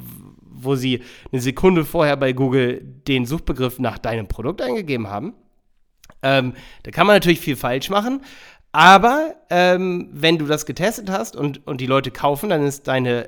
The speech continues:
Aufbereitung deines Produktes auf deiner Landingpage gut. Und wenn du das nicht gut gemacht hast, deinen Job, dann ist die Aufbereitung schlecht und du solltest dann w-, äh, definitiv an der Aufbereitung arbeiten, bevor du jemals auf Facebook Werbung machst, bevor du jemals über das Google Display Netzwerk Leute sammelst, ne?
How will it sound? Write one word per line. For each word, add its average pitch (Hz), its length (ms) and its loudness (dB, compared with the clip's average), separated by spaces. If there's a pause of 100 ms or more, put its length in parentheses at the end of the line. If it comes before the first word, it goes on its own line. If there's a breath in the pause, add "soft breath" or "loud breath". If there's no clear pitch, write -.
(140)
Aufbereitung 170 580 0
deines 131 240 -4
Produktes 135 460 -6
auf 117 120 -10
deiner 117 220 -4
Landingpage 113 560 -8 (140)
gut. 285 320 4 (720 loud breath)
Und 160 180 4
wenn 175 120 6
du 160 60 2
das 143 140 0
nicht 202 220 2
gut 190 160 -8
gemacht 165 220 -2
hast, 151 180 -6
deinen 135 200 0
Job, 123 380 -6
dann 123 140 -8
ist 113 180 -12
die - 80 -12
Aufbereitung 107 460 -12
schlecht 151 400 -4
und 131 100 -8
du 123 60 -6
solltest 123 400 -4
dann 123 240 -2 (380 soft breath)
w-, 127 160 -8 (100)
äh, 135 180 -2
definitiv 165 520 2
an 143 140 -4
der 123 140 0
Aufbereitung 143 520 -4
arbeiten, 127 380 -4
bevor 127 320 -4
du 127 80 -4
jemals 143 840 2
auf 120 160 -10
Facebook 151 640 -4
Werbung 123 340 -2
machst, 113 400 -8 (300 loud breath)
bevor 170 260 -4
du 165 60 2
jemals 156 640 2
über 139 100 -12
das 131 200 -6
Google 131 220 -4
Display 123 300 -6
Netzwerk 117 440 -6
Leute 127 340 -4
sammelst, 113 520 -6
ne? 170 200 -2